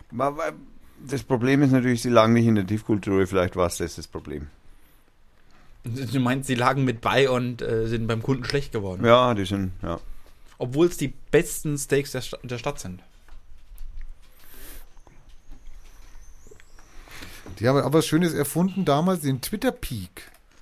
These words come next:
Speaker 3: Der Twitter-Peak war zweitausendneun, das ist noch gar nicht so lange her, ist mir völlig unbekannt. Der, ähm, mit dem
Speaker 1: Da
Speaker 3: Gerät
Speaker 1: hast du ja auch noch nicht getwittert, klar.
Speaker 3: mit dem Gerät konnte man twittern,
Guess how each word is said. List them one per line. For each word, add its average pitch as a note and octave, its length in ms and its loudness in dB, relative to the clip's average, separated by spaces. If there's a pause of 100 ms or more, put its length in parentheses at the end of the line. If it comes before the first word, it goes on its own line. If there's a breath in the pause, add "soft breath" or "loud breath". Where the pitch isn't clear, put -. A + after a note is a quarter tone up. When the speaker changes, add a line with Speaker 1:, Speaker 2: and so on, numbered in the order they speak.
(440 soft breath)
Speaker 3:
Der A#2 80 -4
Twitter-Peak B2+ 760 0
war C#3 140 0
zweitausendneun, F3 800 4
das C3 100 2
ist - 60 0
noch C3+ 80 2
gar C#3 100 4
nicht D#3+ 100 2
so D3 80 2
lange C3 220 4
her, C3+ 220 2
ist A2 140 0
mir G#2+ 240 2
völlig A#2 260 -4
unbekannt. F3+ 640 -2 (720 soft breath)
Der, D3+ 320 6 (180)
ähm, C#3+ 720 4 (120)
mit D3 160 -2
dem F3+ 160 4
Speaker 1:
Da D#3 60 -8
Speaker 3:
Gerät F3+ 180 6
Speaker 1:
hast A#3 160 8
du C3+ 60 10
ja A2+ 100 10
auch A2 40 10
noch A#2 140 10
nicht A2+ 120 8
getwittert, A2 440 4
klar. F#2 380 4
Speaker 3:
mit D3 240 0
dem F3 120 2
Gerät E3 280 4
konnte F#3+ 260 2
man D#3 300 2
twittern, D3+ 640 2